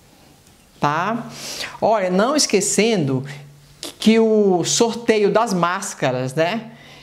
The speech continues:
feita pela Lu Lamper, será dia onze agora, dia onze do nove, né? E o post está no meu Instagram, então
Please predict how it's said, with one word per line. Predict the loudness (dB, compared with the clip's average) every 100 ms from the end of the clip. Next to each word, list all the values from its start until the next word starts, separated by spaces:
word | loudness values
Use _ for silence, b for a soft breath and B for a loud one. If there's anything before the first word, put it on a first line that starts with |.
| -8
feita | 0 2 4 2
pela | 2 2 2
Lu | 2 4
Lamper, | 4 2 0 0 -2 -2 -12 -20 B B B B B B B _ -6
será | 0 2 2 0 0
dia | 2 2 2
onze | 0 0 0 0 -2
agora, | -2 -2 -2 -4 -6 -8 -16 _ _
dia | -4 0
onze | 2 2 2 2
do | 2
nove, | 2 2 0 -2
né? | 0 0 -2 B B B B B
E | 2
o | 2 2
post | 2 2 0 0
está | -2 0 0
no | 2
meu | 2 2
Instagram, | 0 -2 2 2 2 0 -2 -2
então | -4 0 2 2 0 -2 -8